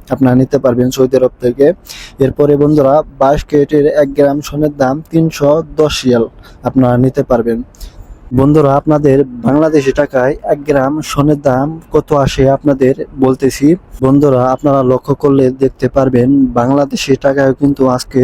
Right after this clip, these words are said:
স্বর্ণের দাম বেড়ে গেছে কিছুটা। তো আপনারা যদি চব্বিশ ক্যারেটের এক গ্রাম স্বর্ণ দেন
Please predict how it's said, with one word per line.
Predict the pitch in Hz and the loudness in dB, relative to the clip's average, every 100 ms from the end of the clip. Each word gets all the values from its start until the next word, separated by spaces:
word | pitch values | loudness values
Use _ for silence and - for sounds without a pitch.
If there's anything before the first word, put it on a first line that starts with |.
| 131 | 0
স্বর্ণের | - 127 135 131 | 0 0 0 2
দাম | 123 120 | 2 4
বেড়ে | 123 123 | 2 2
গেছে | 123 123 131 | 2 0 -4
কিছুটা। | 131 123 127 139 156 - - - - - - | -4 -4 -2 0 -2 -2 -20 -20 -20 -20 -4
তো | 135 | 0
আপনারা | 127 131 139 135 135 | 0 2 2 2 2
যদি | 131 139 135 135 | 0 0 2 0
চব্বিশ | - 143 139 143 - | 0 -2 0 -2 0
ক্যারেটের | 135 135 143 135 147 - | -2 0 2 2 0 0
এক | 139 135 | -2 0
গ্রাম | 139 131 135 | 0 0 -2
স্বর্ণ | - 135 139 | -2 0 2
দেন | 131 123 | 2 0